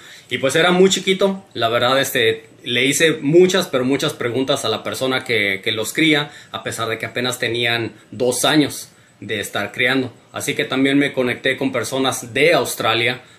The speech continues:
para hacerles preguntas a ellos. Y, pues, bueno, ahora que ya tengo, este, pues, ya un año de mantenerlo, pues, puedo decir que podría enseñarle un poco a otras personas. Primero que nada, este es un tanque que yo recomiendo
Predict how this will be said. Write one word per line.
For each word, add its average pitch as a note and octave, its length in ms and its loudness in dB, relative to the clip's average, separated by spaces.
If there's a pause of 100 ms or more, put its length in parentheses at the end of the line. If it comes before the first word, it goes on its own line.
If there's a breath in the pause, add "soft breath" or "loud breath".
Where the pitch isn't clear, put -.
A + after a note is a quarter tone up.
(100)
para A2 160 -6
hacerles A#2 340 -2
preguntas G#2 480 -6
a G#2+ 100 0
ellos. C#3+ 360 0 (420 loud breath)
Y, A#2+ 80 -6
pues, B2+ 160 0
bueno, C#3 260 2 (300)
ahora C#3+ 400 2
que C#3 100 2
ya C3+ 160 4
tengo, C3+ 600 0
este, A2 460 -2
pues, - 420 -6
ya A#2+ 480 2
un D3 300 4
año D#3 460 4
de A2+ 220 -2
mantenerlo, C#3 640 0 (240 loud breath)
pues, C#3 140 -6
puedo F3 300 4
decir D3+ 260 2
que - 100 0
podría B2 380 0
enseñarle A#2+ 560 -2
un D#3 180 0
poco D#3+ 420 2
a A#2 60 0
otras A#2+ 360 0
personas. D3+ 540 0 (340 loud breath)
Primero D#3+ 340 4
que F#3 80 0
nada, G3 340 4
este C#3 300 0
es D#3+ 100 -2
un D3+ 140 2
tanque D3+ 300 0
que C#3+ 120 -2
yo B2 140 2
recomiendo C#3+ 800 2